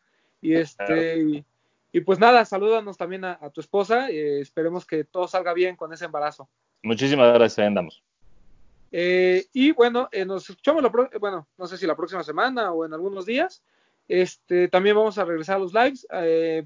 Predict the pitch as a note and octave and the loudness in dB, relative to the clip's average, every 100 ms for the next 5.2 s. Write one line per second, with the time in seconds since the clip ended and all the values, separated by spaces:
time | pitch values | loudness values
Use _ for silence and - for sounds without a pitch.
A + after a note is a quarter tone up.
0 | _ E3+ D#3+ E3+ F#3+ G#3+ G#3+ E3+ E3 D3+ | _ -2 0 0 -4 -8 -8 -8 -6 -10
1 | C#3 _ F3 E3+ E3+ F3 F3 F#3+ F#3+ G3 | -14 _ -2 2 2 2 2 2 0 -2
2 | G3 F#3+ F#3+ F3 F3 - D#3 D#3+ E3+ F#3 | -2 -2 -6 -10 -12 -12 -8 -6 -2 -2
3 | F3 E3+ D#3+ F#3 G3 F#3+ - F#3+ G3 A#3 | -2 -6 -8 -4 -4 -4 -2 0 0 0
4 | E3+ F#3 - B3+ C#4+ F4 - F#3 E3 F3 | 0 0 -2 -2 0 -2 -4 -4 -4 -4
5 | A3 | -8